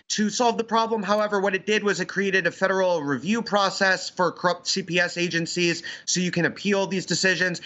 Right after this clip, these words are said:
And it also opened up federal money for parents to use for their legal representation. It was definitely a step in the right direction. Obviously, Sleepy Joe Biden, the notorious pedophile, uh, is not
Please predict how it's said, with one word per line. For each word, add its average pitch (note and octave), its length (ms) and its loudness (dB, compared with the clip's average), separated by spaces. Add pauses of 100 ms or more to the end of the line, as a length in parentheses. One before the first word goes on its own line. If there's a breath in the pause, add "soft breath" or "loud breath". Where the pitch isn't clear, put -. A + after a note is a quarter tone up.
(160 loud breath)
And G3+ 160 4
it G3 80 2
also F#3+ 540 4 (200 loud breath)
opened G3+ 320 0
up F3+ 160 0
federal F#3 340 2
money F3 540 2 (240 loud breath)
for F#3 320 0
parents F#3 400 0
to F3+ 80 -8
use F3+ 240 0
for F3 140 -4
their E3+ 100 2
legal E3+ 300 0
representation. D#3 760 0
It C3 40 2
was C3+ 120 0
definitely F3 360 2
a C#3+ 40 -2
step E3+ 240 0
in E3+ 60 0
the D#3 80 2
right D#3 140 2
direction. D#3 420 0 (240 loud breath)
Obviously, F#3 480 -2
Sleepy F#3 360 -4
Joe E3+ 160 0
Biden, E3 420 0
the D3+ 60 0
notorious D3+ 520 -2
pedophile, C#3+ 640 0 (280 loud breath)
uh, C#3+ 220 2
is D#3+ 180 0
not E3 260 4